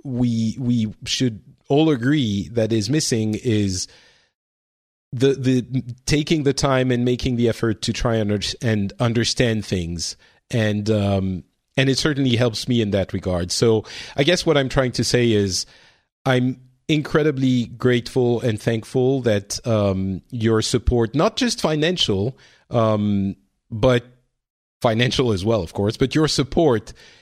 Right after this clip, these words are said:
has allowed me and pushed me to do a hundred episodes. And the show has changed quite a bit, I think, over the la-, the last hundred episodes, but it's gotten consistently better. And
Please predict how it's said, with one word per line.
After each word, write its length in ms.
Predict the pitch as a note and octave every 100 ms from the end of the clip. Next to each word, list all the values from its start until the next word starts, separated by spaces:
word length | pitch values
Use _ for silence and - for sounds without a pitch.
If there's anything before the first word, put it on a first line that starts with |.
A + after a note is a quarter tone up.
| _ -
has 420 | C3 B2+ A#2+ -
allowed 400 | D3 B2+ C3 B2
me 180 | B2+ B2+
and 160 | G#2+
pushed 320 | - B2+ - -
me 300 | A2 G2 F#2 - _ _
to 100 | A#2+
do 220 | G#2+ A2
a 20 |
hundred 320 | G2+ A#2 G#2
episodes. 500 | G2+ G2+ G2 - G2+
And 140 | G#2 A2
the 60 |
show 320 | A#2+ - D3 D3+
has 360 | C#3 A2+ - - _
changed 500 | - C#3 C#3+ E3 -
quite 240 | - C3 C3
a 40 |
bit, 300 | A#2+ C3+ - -
I 140 | C#3
think, 300 | C3 D3 E3+
over 220 | C3+ B2 A2
the 100 | A2
la-, 160 | A2+ A2
the 200 | A2 A2+
last 400 | A2+ A2 - - -
hundred 320 | B2 A#2 A2
episodes, 540 | G#2+ C3+ B2 C#3+ E3+ -
but 240 | B2+ A2+ - - - _ _
it's 180 | C#3+ A#2
gotten 680 | B2 B2 - A#2 A2+ A2 - _ _ _ - _
consistently 1040 | C3+ A2+ - C#3+ - B2+ - B2 A2 G#2 _ _ _ _
better. 560 | G#2+ B2 A2 G2 F#2 F2+
And 460 | - A#2+ A2+ A2 G#2+